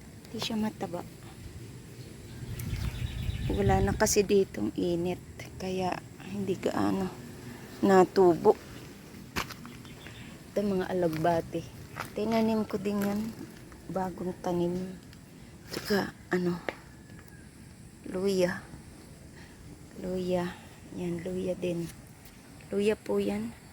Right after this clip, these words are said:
Yan, luya yan. Kalamansi na yung iba. Yan, hinahagis ko lang dyan. Yan. So,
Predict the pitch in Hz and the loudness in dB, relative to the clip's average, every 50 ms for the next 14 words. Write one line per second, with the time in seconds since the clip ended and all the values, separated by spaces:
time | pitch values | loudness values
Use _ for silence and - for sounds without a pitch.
0 | - - - - - - - - - - - - - - - - - - - - | -20 -18 -18 -18 -18 -18 -18 -18 -18 -18 -18 -18 -20 -20 -18 -18 -18 -18 -18 -16
1 | - - - - - - - - - - - - - - - - - - - 180 | -16 -16 -18 -18 -18 -18 -18 -18 -18 -18 -20 -20 -20 -20 -20 -16 -14 -10 -8 -8
2 | 175 180 180 180 170 175 180 180 175 170 165 165 160 160 160 - - - 170 - | -6 -6 -4 -4 -2 -2 0 0 0 0 0 -2 -2 -2 -4 -4 -6 -6 -8 -10
3 | - - - - - - - - - - - - - - - - - - - - | -12 -12 -14 -14 -16 -16 -18 -18 -18 -16 -16 -16 -16 -16 -16 -16 -16 -14 -10 -6
4 | - 180 180 185 180 180 180 175 - - - - - 185 180 175 180 175 - 185 | -2 0 4 4 6 6 6 4 2 0 -2 -2 -2 0 0 0 0 0 0 -2
5 | 175 - 185 - - - - - - - - - - - - 170 165 165 170 190 | 0 0 0 0 -2 -8 -14 -16 -16 -16 -16 -16 -12 -10 -8 -6 -6 -4 -2 0
6 | 180 175 175 196 190 180 180 175 165 185 170 - - - 180 185 185 180 180 170 | 2 2 2 2 2 2 2 2 2 2 0 0 0 0 0 2 2 2 2 0
7 | 165 175 170 165 165 165 170 - - - - - - - - - - - - - | 0 0 -2 -2 -2 -4 -6 -10 -12 -16 -16 -16 -16 -16 -16 -16 -16 -16 -14 -14
8 | - - - - - - - - - - - - 165 165 160 160 156 151 - - | -14 -14 -14 -14 -14 -14 -16 -16 -16 -16 -14 -12 -10 -8 -8 -8 -10 -10 -12 -14
9 | - - - - - - - - - - - - - - - - - - - - | -12 -12 -12 -12 -12 -14 -14 -14 -16 -16 -16 -16 -16 -14 -14 -14 -14 -14 -16 -16
10 | - - 831 855 - - - - - - - - - - - - - - - - | -16 -16 -14 -14 -14 -14 -16 -16 -16 -16 -16 -16 -18 -18 -18 -18 -18 -18 -18 -18
11 | - - - - - - - - - - - - - - - - - - - - | -18 -18 -18 -18 -18 -18 -18 -16 -16 -16 -16 -16 -18 -18 -16 -16 -16 -18 -18 -18
12 | - - - - - - - - 190 | -18 -14 -12 -8 -6 -6 -4 -4 -4